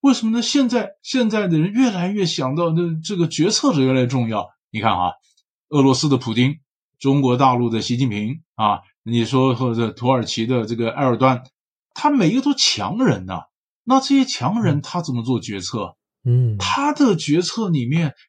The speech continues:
Speaker 1: 有没有什么东西我们可以想的？诶，为什么我觉得不会打，他为什么会打？他的决策是什么？啊，那为什么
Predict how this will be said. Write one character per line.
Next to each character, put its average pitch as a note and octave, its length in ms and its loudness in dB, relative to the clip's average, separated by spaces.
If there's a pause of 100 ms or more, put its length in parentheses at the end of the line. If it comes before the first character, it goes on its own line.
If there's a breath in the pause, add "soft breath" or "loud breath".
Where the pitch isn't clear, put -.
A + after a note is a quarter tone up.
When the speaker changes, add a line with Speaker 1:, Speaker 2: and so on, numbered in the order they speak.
(100)
Speaker 1:
有 D3+ 120 4
没 G#3+ 60 2
有 A#3 60 2
什 C#3 180 -2
么 F3 100 -2
东 G3 180 -6
西 F#3 120 -8
我 C#3+ 120 0
们 D#3 120 0
可 E3+ 200 -4
以 F#3 120 -4
想 F#2+ 360 -10
的？ B2 200 -6 (260 loud breath)
诶， A#3 120 0
为 C#4 220 4
什 - 240 -2
么 F3 220 2 (180 loud breath)
我 C#3+ 180 2
觉 D3 220 2
得 G#3+ 140 0
不 G3 260 -4
会 A#3 200 2
打， G2 420 -4
他 G3+ 140 -4
为 A#3+ 180 4
什 - 180 -2
么 D3 140 -2
会 E3+ 320 -6
打？ - 100 -12 (560)
他 B3+ 240 0
的 B3+ 160 2
决 C#3+ 260 2
策 F3 200 0
是 D3 160 0
什 G2+ 200 -4
么？ - 340 -12 (300)
啊， A2 200 -4 (180 soft breath)
那 A#3+ 240 2
为 B3+ 140 6
什 - 160 -2
么 E3 180 0